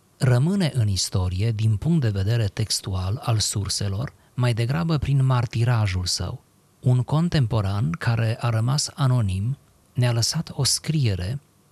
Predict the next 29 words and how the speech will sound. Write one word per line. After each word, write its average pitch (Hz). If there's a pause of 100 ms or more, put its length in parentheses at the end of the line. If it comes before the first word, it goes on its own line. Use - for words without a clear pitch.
în 120
care 131
povestește 127
martirajul 110
lui 101
Policarp. 92 (140)
Înainte 151
să 139
dau 120
citire 117
acestei 107
relatări, 101 (260)
emoționante, 110
după 95
cum 107
veți 98
vedea, 101 (420)
aș 127
dori 123
să 165
mai 123
fac 135
o 117
remarcă 110
în 110
legătură 110
cu 98
fenomenul 110
martirajului 113